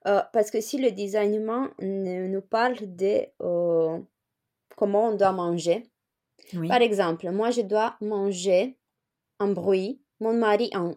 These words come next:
Speaker 1: silence et mon enfant la nuit.
Speaker 2: Ouais.
Speaker 1: Euh, comment on va faire en tant que famille avec les codes, euh, des, <laughs> le, le dîner des dix-neuf heures, euh, <laughs> ou avec même les pratiques qui sont un peu spirituelles, qui me disent manger en tranquillité. C'est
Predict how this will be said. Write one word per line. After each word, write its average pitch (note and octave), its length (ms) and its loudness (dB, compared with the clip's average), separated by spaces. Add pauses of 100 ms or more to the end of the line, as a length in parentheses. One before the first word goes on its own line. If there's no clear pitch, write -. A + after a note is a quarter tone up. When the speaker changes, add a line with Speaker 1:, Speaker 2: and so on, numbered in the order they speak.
Speaker 1:
silence B3+ 640 -2 (140)
et A3 40 -2
mon A3+ 160 -2
enfant G#3+ 280 -2
la B3 160 0
nuit. G3+ 300 -2 (840)
Speaker 2:
Ouais. E3+ 340 -4 (260)
Speaker 1:
Euh, - 120 2 (100)
comment B3 300 4
on A3+ 40 2
va G3+ 140 4
faire A3+ 240 -2
en F#3+ 80 -4
tant G3 180 -2
que G#3 140 -4
famille G#3 340 -2
avec F3+ 260 -2
les F3+ 100 -2
codes, G3 340 2
euh, F3 440 4
des, E3+ 340 6
<laughs> - 280 0
le, A3 880 6
le A3 60 12
dîner A#3+ 320 8
des A#3 140 10
dix-neuf A#3 500 4
heures, A#3 240 4
euh, A3+ 140 12 (360)
<laughs> - 440 0
ou C4 140 12
avec B3+ 300 12
même C#4 320 6
les A#3+ 160 6
pratiques D#4 440 0
qui B3+ 120 -4
sont A#3 320 -6
un A3 120 0
peu C#4 340 0
spirituelles, C4 580 0
qui C4 100 -6
me B3 80 -2
disent C#4+ 180 -4
manger A#3+ 280 0
en B3 100 0
tranquillité. B3 800 -4
C'est - 220 0